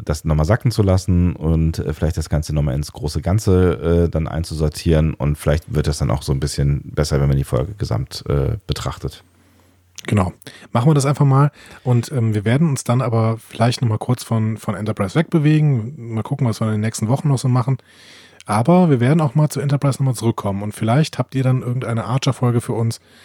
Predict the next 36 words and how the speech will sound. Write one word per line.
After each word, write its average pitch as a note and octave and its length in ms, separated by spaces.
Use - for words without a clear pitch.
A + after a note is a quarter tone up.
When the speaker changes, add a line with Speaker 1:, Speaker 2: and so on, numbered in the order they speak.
Speaker 2:
bei A#2 120
der A#2 180
wir A#2 100
dann A2 200
sehen, A2 340
was - 220
eben A2 240
die G2+ 80
großen A#2 340
Qualitäten A2 520
von G#2 340
Captain - 260
Archer G2+ 300
sind, B2+ 260
die A#2+ 80
er B2 80
einfach B2+ 280
hier C3 160
in C#3 60
dieser B2+ 180
Folge B2 200
nicht G#2+ 160
anbringen G#2 300
konnte. - 280
Und A#2 140
vielleicht B2+ 260
wird C3 140
in C3 60
der B2+ 80
nächsten - 260
Folge, B2 440
ähm, A#2 280
so B2+ 100
ein A2 60
bisschen B2 220
rehabilitiert. A#2 680